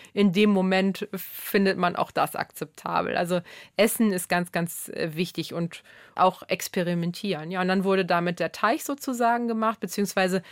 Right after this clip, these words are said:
es war mehr eine Calzone. Und die wurde dann gefüllt und dann standen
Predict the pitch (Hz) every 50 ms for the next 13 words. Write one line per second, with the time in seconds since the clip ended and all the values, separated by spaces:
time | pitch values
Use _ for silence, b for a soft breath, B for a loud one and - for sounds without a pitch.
0 | B B B - 214 202 208 208 208 202 - 190 185 180 - - 190 175 - -
1 | - 202 190 185 180 175 196 247 - b b b b b b b - 190 170 190
2 | 190 196 196 190 190 185 190 185 185 170 175 - - - 254 285 339 392 403 -
3 | 226 202 190 196 - - - 214 208 208 190 190 196 202 202 190